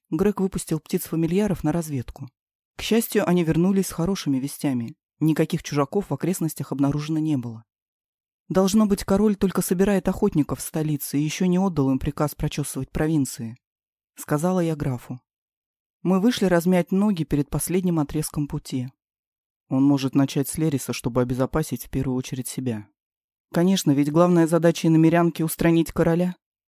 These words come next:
Самый верный способ изменить ход истории», улыбнулась я. «Почему сразу устранить? Злые силы могли забросить тебя сюда, чтобы околдовать Корвуса и женить его на себе.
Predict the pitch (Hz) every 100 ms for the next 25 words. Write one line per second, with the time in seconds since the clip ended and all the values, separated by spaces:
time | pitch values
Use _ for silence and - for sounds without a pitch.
0 | _ - 330 339 185 185 202 170 - 185
1 | 202 151 151 147 156 151 160 156 143 -
2 | 151 131 123 - _ _ _ - 151 139
3 | 160 156 151 143 131 123 - _ _ _
4 | _ _ _ _ 139 - 160 135 127 117
5 | 120 - - 120 113 110 - _ _ _
6 | _ - 135 147 165 - 160 165 147 143
7 | 156 139 139 160 - - 135 135 143 139
8 | 156 - 127 120 139 123 127 123 - 185
9 | 165 117 - 139 165 170 120 - 117 117
10 | 117 - 113 107